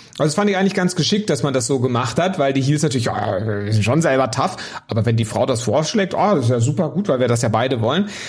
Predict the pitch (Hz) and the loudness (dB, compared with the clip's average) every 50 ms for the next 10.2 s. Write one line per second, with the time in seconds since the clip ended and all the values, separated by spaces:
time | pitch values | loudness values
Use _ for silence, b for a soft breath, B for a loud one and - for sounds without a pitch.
0 | B B B 135 127 - 151 151 151 147 143 139 139 135 139 135 127 - 113 120 | B B B -6 -2 -2 -4 -2 0 -2 0 0 0 -2 -2 -2 -4 -2 -2 -2
1 | 117 B B B B B B - - 170 196 175 180 180 - - 151 151 175 208 | -4 B B B B B B -6 -2 -2 0 0 0 0 0 2 2 4 4 4
2 | 202 180 - 175 170 170 165 165 156 - 185 180 170 165 156 139 127 131 143 160 | 2 2 0 0 0 2 2 2 0 0 0 0 0 0 0 -2 -2 -2 0 0
3 | 180 190 190 208 202 208 226 220 247 269 - - B B B B B B B B | -2 0 -2 -2 -2 -2 -2 -4 -2 -4 -6 -10 B B B B B B B B
4 | B B B B B - 156 - - - 190 190 202 196 180 170 143 143 165 170 | B B B B B -4 -2 -2 0 2 4 4 4 4 2 2 2 4 2 2
5 | 156 - - - 139 160 175 185 180 139 135 139 143 147 147 - - 107 104 107 | 0 -2 -4 -2 0 2 2 2 2 2 0 0 0 0 0 0 -2 -2 -2 -2
6 | - - 131 127 135 139 143 117 - - _ _ _ _ _ _ _ _ _ _ | -4 -4 -2 0 0 -2 -2 -4 -12 -20 _ _ _ _ _ _ _ _ _ _
7 | _ _ _ _ _ _ - - 156 165 170 156 175 185 190 202 185 190 - 208 | _ _ _ _ _ _ -4 -2 0 0 2 2 2 2 4 2 0 2 0 0
8 | 233 233 - 240 202 - - 156 135 151 170 202 262 277 - - B B B B | 0 0 -2 -4 -4 -2 -2 0 2 2 2 2 0 -2 -4 -10 B B B B
9 | B 151 156 - 151 165 180 180 - 196 190 175 180 - - 196 185 180 156 139 | B -4 -2 0 0 -2 -2 0 0 2 2 2 2 0 0 0 0 0 0 2
10 | 165 180 185 175 | 4 4 4 2